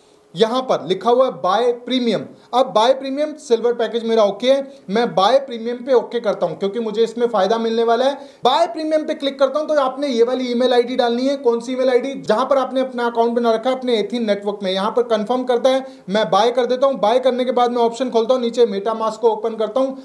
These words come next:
तो यहां पर वो प्रोसेसिंग में चल रहा है। MetaMask अभी open हो रहा है, मतलब यहां पर प्रोसेसिंग में चल रहा है। अब ये पूछ रहा है मुझसे तीस dollar कोई मांग रहा है, आपसे दे दें, approval कर दें। आप अप्रूवल पे click करते हो तो उसके बाद आपको refresh करना पड़ता है,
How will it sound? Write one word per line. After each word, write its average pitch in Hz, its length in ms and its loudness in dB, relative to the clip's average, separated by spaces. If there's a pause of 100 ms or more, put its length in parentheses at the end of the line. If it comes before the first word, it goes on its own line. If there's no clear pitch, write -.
(160)
तो 226 80 4
यहां 208 260 0
पर 240 140 2
वो 220 120 4
प्रोसेसिंग 214 600 -2
में 233 80 0
चल 226 220 2
रहा 185 120 2
है। - 160 -6 (240)
MetaMask 254 560 2
अभी 214 200 -2
open 226 300 2
हो 240 100 2
रहा 247 100 2
है, 277 120 -2
मतलब 220 260 -2
यहां 208 140 -2
पर 233 120 -4
प्रोसेसिंग 220 500 -4
में 220 80 -4
चल 202 160 0
रहा 240 100 4
है। 254 60 0
अब 202 60 -4
ये 220 100 4
पूछ 220 280 -6
रहा 240 80 2
है 233 60 0
मुझसे 226 220 -2
तीस 233 400 -6
dollar 190 280 2
कोई 208 200 0
मांग 185 240 0
रहा 214 80 4
है, 208 60 4
आपसे 202 240 -2
दे 180 140 0
दें, 220 120 4
approval 185 400 -2
कर 214 160 0
दें। 233 160 4 (460)
आप 294 120 0
अप्रूवल 262 340 2
पे 269 160 -4
click 254 240 -10
करते 247 220 0
हो 294 80 2
तो 285 120 0
उसके 233 240 2
बाद 226 160 4
आपको 214 260 2
refresh 202 360 0
करना 233 240 0
पड़ता 226 240 2
है, 269 160 0